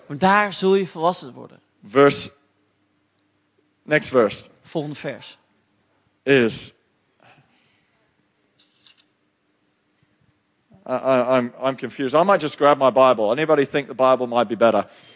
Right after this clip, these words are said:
Speaker 2: Ephesians four. Ephesians four. If anyone's got it and can rush it to me, that'd be awesome. Is that English? Oh, awesome.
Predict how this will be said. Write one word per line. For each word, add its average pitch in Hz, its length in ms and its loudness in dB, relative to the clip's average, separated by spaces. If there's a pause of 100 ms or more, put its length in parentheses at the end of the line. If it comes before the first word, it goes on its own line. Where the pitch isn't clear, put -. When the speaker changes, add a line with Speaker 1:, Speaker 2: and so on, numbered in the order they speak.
(120)
Speaker 2:
Ephesians 135 480 0
four. 113 360 4 (1500)
Ephesians 135 440 -10
four. 113 440 0 (1080)
If - 60 -18
anyone's 123 360 -12
got 117 180 -2
it 117 120 -4 (440)
and 110 100 -20
can 104 160 -16
rush 110 240 -4
it 110 100 -14
to - 120 -12
me, 113 220 -12 (880)
that'd - 100 -20
be 98 80 -10
awesome. 107 440 -8
Is - 80 -18
that 131 120 0
English? 147 360 -10 (760)
Oh, 104 140 -16
awesome. 98 260 -18